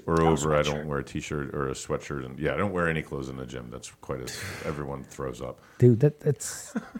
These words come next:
Speaker 2: standard operating procedure.
Speaker 1: No, but I'll just wear a t-shirt and I'll throw that Four Gator One on tomorrow.
Speaker 2: Yeah. Yeah,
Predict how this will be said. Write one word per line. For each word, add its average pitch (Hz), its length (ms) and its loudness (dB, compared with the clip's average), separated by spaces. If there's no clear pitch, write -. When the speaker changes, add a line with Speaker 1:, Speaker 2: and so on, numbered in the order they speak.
Speaker 2:
standard 170 540 8
operating 110 480 8
procedure. 85 580 0
Speaker 1:
No, 92 180 6
but 76 120 4
I'll 73 160 6
just 67 180 -8
wear 57 140 -10
a - 40 -12
t-shirt 62 340 -10
and 52 80 -10
I'll - 180 -12
throw 67 240 -6
that 67 180 -8
Four - 220 -10
Gator - 240 -10
One - 180 -12
on - 200 -12
tomorrow. - 280 8
Speaker 2:
Yeah. 370 380 8
Yeah, 214 280 10